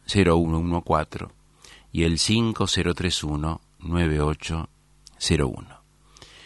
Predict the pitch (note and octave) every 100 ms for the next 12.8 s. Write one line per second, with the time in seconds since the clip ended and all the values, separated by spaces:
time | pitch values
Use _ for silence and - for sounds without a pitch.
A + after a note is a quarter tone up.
0 | - - _ _ E2 E2+ E2 D#2 D2+ C#2
1 | C2+ C2 - _ _ _ - - F#2 F2
2 | D#2+ D2+ E2 E2+ G#2 B2 B2 - D2 D2
3 | F#2+ F#2+ F#2 F2 - D2+ D#2 D#2 D#2+ F2+
4 | - G2 E2+ E2+ - _ _ _ _ _
5 | _ _ - - - - - - - -
6 | - F2+ D#2+ C#2+ C#2 C2+ - - D2 D#2+
7 | G2+ - F#2+ F2+ - - - _ _ -
8 | - E2 D2+ C#2+ C2+ D2+ D#2 G#2 - F#2
9 | F2 - - - F2+ E2+ E2 - A#2+ -
10 | G2 F#2 - D#2 D#2 E2 E2+ G2+ - _
11 | _ - - _ D#2+ D2+ D#2 D2+ - F#2+
12 | G#2 G#2 - G#2+ D#2 D#2+ -